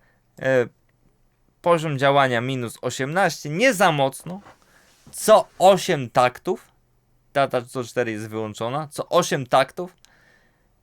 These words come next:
jest powtarzane, ponieważ tempo jest dość szybkie, jest double tempo, sto sześćdziesiąt pięć B P M-ów, czyli tak naprawdę osiemdziesiąt dwa i pół.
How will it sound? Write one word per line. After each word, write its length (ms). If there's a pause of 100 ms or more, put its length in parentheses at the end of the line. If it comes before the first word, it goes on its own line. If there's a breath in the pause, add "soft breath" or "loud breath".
(140)
jest 180
powtarzane, 560
ponieważ 340
tempo 320
jest 180
dość 200
szybkie, 360
jest 320
double 360
tempo, 440 (240 soft breath)
sto 240
sześćdziesiąt 520
pięć 260
B 160
P 120 (180)
M-ów, 320 (800)
czyli 280
tak 140
naprawdę 480
osiemdziesiąt 600
dwa 240
i 80
pół. 300